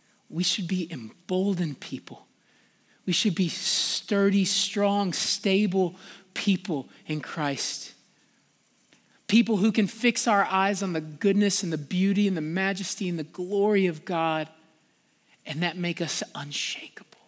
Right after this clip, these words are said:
inside. I just think about David, his last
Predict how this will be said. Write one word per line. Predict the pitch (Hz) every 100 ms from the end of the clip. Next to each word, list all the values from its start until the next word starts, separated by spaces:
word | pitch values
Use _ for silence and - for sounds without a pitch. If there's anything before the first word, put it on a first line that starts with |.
| _ _ _ _ _ _
inside. | 135 135 - 127 - - _ _ _ _ _ _ _ _ _ _ _ _ _ _ _ _ _ _ _ _ _ _ _ _ _ _ _ _ -
I |
just | 170 - -
think | 165
about | 156 156 151
David, | 156 156 156 147
his | 156 143
last | 139 147 143 -